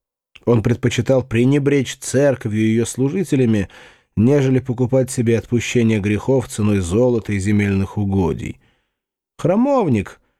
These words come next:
безбожник совсем иного порядка, неправильно понимал своего приятеля, говоря, что фрон де Беф не в состоянии разумно объяснить причины своего неверия и презрения к установленным обрядам,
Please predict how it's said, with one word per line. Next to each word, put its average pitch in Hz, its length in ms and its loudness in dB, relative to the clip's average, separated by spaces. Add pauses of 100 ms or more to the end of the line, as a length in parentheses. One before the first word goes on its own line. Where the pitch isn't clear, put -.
(200)
безбожник 104 560 0
совсем 117 440 0
иного 196 380 0
порядка, 82 680 -6 (420)
неправильно 196 800 0
понимал 180 600 0
своего 98 340 -2
приятеля, 127 640 0
говоря, 110 320 0
что - 180 -8
фрон 113 300 0
де 110 100 0
Беф 127 300 0
не 123 120 4
в 123 100 -6
состоянии 131 880 0
разумно 110 720 0
объяснить 101 580 -2
причины 107 400 0
своего 101 380 0
неверия 120 640 2 (360)
и 113 120 0
презрения 123 720 2
к - 100 -10
установленным 120 720 0
обрядам, 143 640 -2